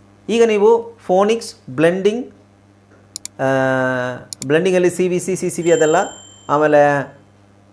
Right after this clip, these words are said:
ಡೈಗ್ರಾಫ್ಸ್, ಆಮೇಲೆ ಸ್ಪೆಷಲ್ ಬ್ಲೆಂಡಿಂಗ್, ಆಮೇಲೆ ಸೈಲೆಂಟ್ ವರ್ಡ್ಸ್.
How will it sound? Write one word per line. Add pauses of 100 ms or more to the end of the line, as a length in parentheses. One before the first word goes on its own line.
(280)
ಡೈಗ್ರಾಫ್ಸ್, (840)
ಆಮೇಲೆ
ಸ್ಪೆಷಲ್
ಬ್ಲೆಂಡಿಂಗ್, (840)
ಆಮೇಲೆ
ಸೈಲೆಂಟ್
ವರ್ಡ್ಸ್.